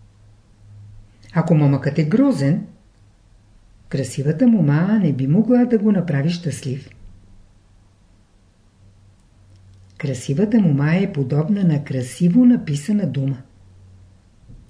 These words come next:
Ти чуваш да се произнася тази дума,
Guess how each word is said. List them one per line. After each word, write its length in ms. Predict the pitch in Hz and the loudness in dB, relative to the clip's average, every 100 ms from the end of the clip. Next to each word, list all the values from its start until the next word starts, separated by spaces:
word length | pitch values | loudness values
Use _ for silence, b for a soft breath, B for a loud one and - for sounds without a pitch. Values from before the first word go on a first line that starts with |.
| _ _ _ B B B - | _ _ _ B B B -4
Ти 280 | 170 180 | 0 0
чуваш 300 | - 147 156 | 0 0 0
да 140 | - 254 | 2 2
се 160 | 285 | 2
произнася 600 | 285 285 208 170 160 165 - | 2 2 4 2 2 -2 0
тази 280 | 143 147 | -2 0
дума, 400 | 123 147 160 247 | 0 2 4 4